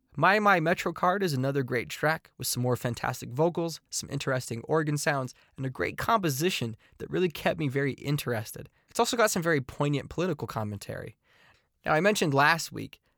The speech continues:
that punk music has this sort of ability to talk about current issues of the time that it's released, and society has this ability of never really doing much changing,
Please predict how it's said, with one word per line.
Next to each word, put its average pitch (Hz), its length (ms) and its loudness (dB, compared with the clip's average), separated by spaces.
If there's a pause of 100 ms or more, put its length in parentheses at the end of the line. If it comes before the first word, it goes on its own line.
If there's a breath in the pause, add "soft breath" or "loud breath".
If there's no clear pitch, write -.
(280)
that 156 260 4 (100)
punk 202 300 -2
music 151 320 0
has - 500 -2 (140)
this 139 120 0
sort 170 240 -2
of 151 80 -2
ability 135 760 0
to - 100 -10
talk 151 280 2
about - 280 0
current 131 340 -4
issues 120 360 -4
of 104 80 -6
the - 100 -8
time 117 420 -4 (220 soft breath)
that 123 100 -4
it's - 180 -10
released, 147 460 -4 (400 soft breath)
and 139 80 -4
society 180 540 0
has 165 260 -2
this 135 160 -2
ability 139 380 0
of 131 80 0
never 143 200 2
really 139 200 0
doing 123 340 2
much 117 240 -6
changing, 131 540 -4